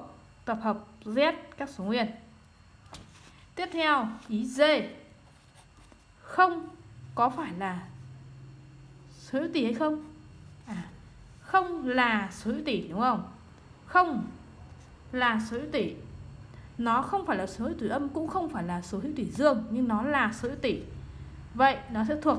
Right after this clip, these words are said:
tập hợp Q. E âm bảy phẩy ba có thuộc tập hợp Q các số hữu tỉ hay không?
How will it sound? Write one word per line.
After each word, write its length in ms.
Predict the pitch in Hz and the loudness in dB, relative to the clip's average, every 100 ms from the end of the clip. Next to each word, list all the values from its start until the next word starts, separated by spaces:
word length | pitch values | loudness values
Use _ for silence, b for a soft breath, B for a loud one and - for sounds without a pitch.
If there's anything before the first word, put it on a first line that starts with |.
| - | 2
tập 120 | 226 | 0
hợp 240 | 226 214 - | 0 0 4
Q. 240 | 330 - - - - - - - - - - - - - - - - - - - - - | 6 6 0 -10 -14 -16 -16 -16 -14 -14 -14 -16 -16 -16 -14 -14 -14 -14 -16 -18 -12 0
E 320 | 320 294 220 - - - - - - B B B - - | 4 4 2 -6 -14 -18 -18 -18 -20 B B B -20 -2
âm 440 | 320 349 339 320 254 | 2 4 2 0 6
bảy 280 | 247 165 151 - | 6 4 -2 -6
phẩy 180 | 190 170 | -6 0
ba 300 | 254 269 262 - - - - - - - - | 0 0 -6 -14 -18 -18 -18 -18 -20 -16 -4
có 200 | 110 254 | -2 -2
thuộc 340 | - 302 - - | 0 0 0 -6
tập 100 | 214 - | -8 -6
hợp 180 | 208 - - - - | -8 -8 -14 -20 -4
Q 280 | 339 339 311 | 4 6 4
các 80 | 311 | 0
số 140 | - | -4
hữu 120 | 277 320 | -4 -2
tỉ 120 | 294 | -2
hay 120 | - | -2
không? 220 | 233 285 | -4 -6